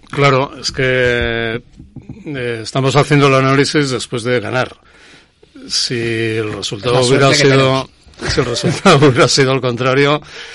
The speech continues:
Speaker 1: eh, bueno, pues no sé si haríamos el mismo análisis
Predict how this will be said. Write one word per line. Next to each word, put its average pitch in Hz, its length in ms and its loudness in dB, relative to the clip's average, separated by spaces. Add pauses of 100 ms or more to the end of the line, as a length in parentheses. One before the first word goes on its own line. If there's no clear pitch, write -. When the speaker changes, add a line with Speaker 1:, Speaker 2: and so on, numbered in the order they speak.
(300)
Speaker 1:
eh, 147 360 -4
bueno, 113 260 -4
pues 113 160 -12
no 117 100 -8
sé 117 160 -6
si - 200 -6 (920)
haríamos 123 420 -4
el 117 80 -4
mismo 123 280 0
análisis 135 840 0